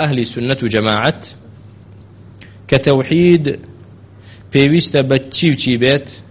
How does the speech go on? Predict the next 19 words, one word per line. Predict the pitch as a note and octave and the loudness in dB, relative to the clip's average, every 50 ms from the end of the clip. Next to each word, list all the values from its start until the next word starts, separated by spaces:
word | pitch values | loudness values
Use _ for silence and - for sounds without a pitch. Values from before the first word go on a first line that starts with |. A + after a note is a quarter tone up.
| - - - - - - - - - - - - - | -20 -20 -20 -20 -20 -20 -20 -20 -20 -20 -20 -12 -2
پێویستە | - C3 C3+ D3+ C#3+ - D3 C3+ B2 | 0 2 2 2 0 0 -2 0 0
بە | B2+ C3 B2+ | 0 0 2
دڵ | |
و | D3+ D3 C3 A2+ | 0 0 0 0
بە | G#2+ A2+ | 2 0
زمان | A2+ A2 A2+ B2+ C3+ C#3+ C#3+ C#3+ | 0 0 0 0 0 0 0 0
و | D3 C#3+ | 0 0
بە | B2+ A#2 G#2 G#2 | 0 0 0 0
عەمەل | G#2 A2 A#2+ B2+ B2+ B2 | -2 -2 0 0 0 0
و | B2 A#2+ - | 0 -2 -2
کردەوە | B2 A2 G#2 A2 A2 A2+ B2 | -4 -2 0 0 0 2 2
و | B2 | 2
لاشە | A#2 G#2+ G2+ G2+ - F2+ E2 | 2 0 0 -2 -4 -8 -8
بێت. | - - - - - - - - - - - - - - - - - - - - - - - - - - - - - - - - - - - - - - - - - - - - - - - - - - - - - - | -10 -12 -14 -14 -18 -20 -20 -20 -20 -20 -20 -20 -20 -20 -20 -20 -20 -20 -20 -20 -20 -20 -20 -20 -20 -20 -20 -20 -20 -20 -20 -20 -20 -20 -20 -20 -20 -20 -20 -20 -20 -20 -20 -20 -20 -20 -20 -20 -20 -20 -20 -18 -8 -2
أن | B2 B2 C3+ B2+ | 0 2 2 2
التوحيد | A#2+ - - B2+ A#2+ - C#3+ D3 C3 | 2 2 2 2 2 2 0 2 2
لا | B2 A#2 A2+ A2 | 2 4 4 2
بد، | G#2+ B2+ C#3+ D3 C#3 D#3 E3 F3 E3+ - - - - - - - - - - - - - - - - - - - - | 2 0 -2 -2 2 2 2 2 2 -2 -8 -18 -20 -20 -20 -20 -20 -20 -20 -20 -20 -20 -20 -20 -20 -20 -16 -6 0
ئەوە | A#2+ B2 | 2 2